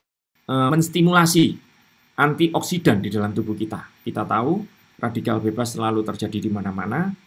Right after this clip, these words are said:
itu yang membuat penuaan kita terjadi juga karena radikal bebas. Patch ini, tiga ini, aeon, carnosin, dan glutathione, ini adalah antioksidan yang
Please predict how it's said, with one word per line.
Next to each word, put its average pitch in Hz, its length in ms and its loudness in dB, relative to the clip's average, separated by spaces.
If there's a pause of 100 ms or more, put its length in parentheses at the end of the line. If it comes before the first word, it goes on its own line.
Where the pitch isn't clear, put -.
(160)
itu 120 160 -4
yang 127 160 0
membuat 117 360 -2 (640)
penuaan 131 600 2
kita 120 480 -2
terjadi 113 440 -4
juga 110 260 -2 (100)
karena 110 280 -8
radikal 104 360 -8
bebas. 120 480 -4 (680)
Patch 165 400 0
ini, 117 320 0
tiga 117 400 -2
ini, 107 240 -2
aeon, 120 560 -2 (380)
carnosin, 123 500 -2
dan 107 80 0
glutathione, 113 720 0
ini 147 240 -2
adalah 127 480 0 (220)
antioksidan 131 840 -2
yang 135 240 -4